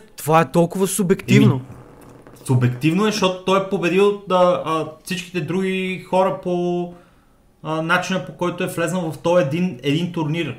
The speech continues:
Speaker 2: От едното това нещо, което е, а, квалификации, бракети, после лудници и така нататък,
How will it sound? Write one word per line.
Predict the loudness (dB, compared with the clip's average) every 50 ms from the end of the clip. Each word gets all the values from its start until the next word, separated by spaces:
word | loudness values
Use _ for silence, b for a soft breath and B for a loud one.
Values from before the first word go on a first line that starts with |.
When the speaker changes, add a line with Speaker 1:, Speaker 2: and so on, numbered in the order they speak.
| -6
Speaker 2:
От | -4 -4 -2 -2 -2
едното | 0 2 2 0 0 -4 -10
това | -6 -2 -2 -2
нещо, | -2 -2 -4 -4 -6 -6 -10 -12 -4
което | -2 0 0 0 0 0 0
е, | 2 2 2 2 -2 B B B B B B B _ -20 -20 -20 _ _ -12
а, | -8 -6 -6 -4 -6 -6
квалификации, | -2 0 0 0 0 -2 -6 -2 0 0 0 0 -2 -6 -6 -6 -4 -6 -6 -6 -8 -8 -6 -6 -4 -4 -4 -4
бракети, | -6 -8 -4 -2 0 0 0 -2 -4 -6 -8 -8
после | -6 -4 -4 -4 -4 -4 -4
лудници | -2 -2 -2 -4 -6 -8 -8 -8 -10
и | -10
така | -10 -8 -4 -2 -2 -2
нататък, | -2 -2 -2 -4 -4 -4 -4 -4